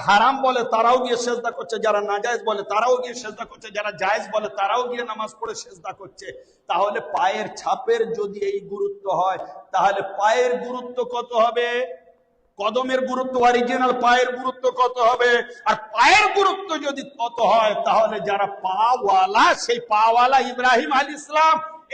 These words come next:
এনাদের গুরুত্ব কত হবে আর এনাদের মাথার গুরুত্ব কত হবে? এবার আপনি চিন্তা করুন, পায়ের গুরুত্ব যদি এই হয়, সারা বিশ্ব মুসলিম গিয়ে ওনাদের পায়ের কাছে পাথরে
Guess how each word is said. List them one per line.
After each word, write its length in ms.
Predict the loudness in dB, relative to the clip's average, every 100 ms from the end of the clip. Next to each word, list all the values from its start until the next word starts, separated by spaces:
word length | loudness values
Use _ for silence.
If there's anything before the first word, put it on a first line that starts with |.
| 2
এনাদের 380 | 2 0 -2 -4
গুরুত্ব 300 | -4 -4 -2 -2 2
কত 160 | 2 4 2
হবে 240 | 4 4 4 2 0
আর 80 | 0 0 -2
এনাদের 320 | -4 -4 -4 -6 -2
মাথার 360 | -2 4 4 4
গুরুত্ব 300 | -2 -6 -4 -4 -2
কত 140 | -4 0 0
হবে? 140 | 2
এবার 180 | 2 0 0
আপনি 140 | -4 -10
চিন্তা 360 | -10 -12 -14 -16 -16
করুন, 240 | -20 -20 _ _ _ 0
পায়ের 360 | 4 6 4 2
গুরুত্ব 280 | -2 -4 -6 -8 -6
যদি 160 | -2 0
এই 80 | 2 2
হয়, 260 | 2 2 -2 -8 -6
সারা 220 | -2 0 0 -2
বিশ্ব 240 | -10 -6 -6 -6
মুসলিম 320 | -10 -10 -10
গিয়ে 180 | -6 -4
ওনাদের 240 | -4 -4 -6 -2
পায়ের 320 | 0 0 -2 -6
কাছে 240 | -8 -6 -8 -4
পাথরে 340 | -2 0 0